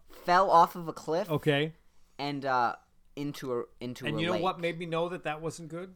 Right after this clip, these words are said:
Speaker 2: It was soggy. It was not crisp.
Speaker 1: Yeah.
Speaker 2: It was mushy.
Speaker 1: Yep. And you could tell by smelling it and looking at it, but you just
Speaker 2: But
Speaker 1: went
Speaker 2: I chose
Speaker 1: for it.
Speaker 2: to h-, take a bite anyway. You gotta live on the edge,
Speaker 1: How about
Speaker 2: folks.
Speaker 1: we cover that? Just
Speaker 2: Yeah, I
Speaker 1: dump
Speaker 2: suppose
Speaker 1: what you s-,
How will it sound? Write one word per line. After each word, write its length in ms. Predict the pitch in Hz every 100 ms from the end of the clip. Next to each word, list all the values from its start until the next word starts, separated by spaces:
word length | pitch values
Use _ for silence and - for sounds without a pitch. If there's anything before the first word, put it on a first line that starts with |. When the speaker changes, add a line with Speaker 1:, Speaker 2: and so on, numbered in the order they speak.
| _ _
Speaker 2:
It 60 | 160
was 140 | 151 -
soggy. 600 | - 185 196 131 92 _ -
It 240 | 139 -
was 240 | 156 120 -
not 360 | 147 131 135 _ _
crisp. 560 | - 135 - - - -
Speaker 1:
Yeah. 320 | 120 131 101 - _ _ - - _ _ -
Speaker 2:
It 80 | 170
was 220 | 151 120
mushy. 480 | 139 160 - - _ -
Speaker 1:
Yep. 300 | 127 175 190 _ -
And 240 | 127 123 - _ _ _
you 140 | 135
could 180 | 139 135
tell 320 | 196 233 151
by 400 | 104 117 120 120 -
smelling 480 | - - 120 113 107
it 160 | 110 107
and 120 | 120
looking 280 | 120 113 101
at 120 | 95
it, 120 | - 110
but 140 | 165
you 160 | 202 220
just 160 | 214
Speaker 2:
But 80 | 160
Speaker 1:
went 80 | 165
Speaker 2:
I 40 | 165
chose 240 | 175 160
Speaker 1:
for 80 | -
it. 40 | 147
Speaker 2:
to 40 |
h-, 300 | 143 - - _ -
take 180 | 139
a 20 | 131
bite 240 | 127 127
anyway. 300 | 123 123 120
You 100 | 127
gotta 160 | 143 135
live 180 | 135 127
on 160 | 120
the 120 | 117
edge, 220 | 110 101 -
Speaker 1:
How 140 | 196 233
about 40 | 262
Speaker 2:
folks. 60 |
Speaker 1:
we 80 | 240
cover 400 | - 196 180 156
that? 240 | 117 104 -
Just 200 | 139 180 139
Speaker 2:
Yeah, 40 |
I 100 | 143
Speaker 1:
dump 340 | 139 165 160 151
Speaker 2:
suppose 80 |
Speaker 1:
what 260 | 180 196 160
you 140 | 170
s-, 260 | 165 -